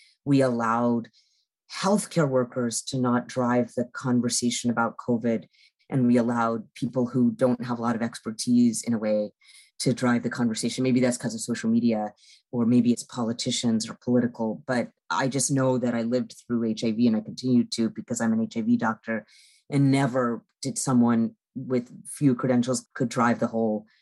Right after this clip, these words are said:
conversation. So I think it's a very complex topic. It's done. The Supreme Court has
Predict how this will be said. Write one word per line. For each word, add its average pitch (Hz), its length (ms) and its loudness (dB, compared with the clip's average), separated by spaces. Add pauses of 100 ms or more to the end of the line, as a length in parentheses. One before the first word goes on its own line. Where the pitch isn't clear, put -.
(520)
conversation. 120 680 -2
So 131 380 0 (400)
I 180 160 0
think 233 140 2
it's 170 100 -2
a 165 40 -4
very 170 160 2
complex 160 440 -6
topic. 151 300 -2
It's 156 160 -2
done. 147 380 0
The 135 80 -2
Supreme 131 400 -2
Court 131 260 0
has 123 380 -6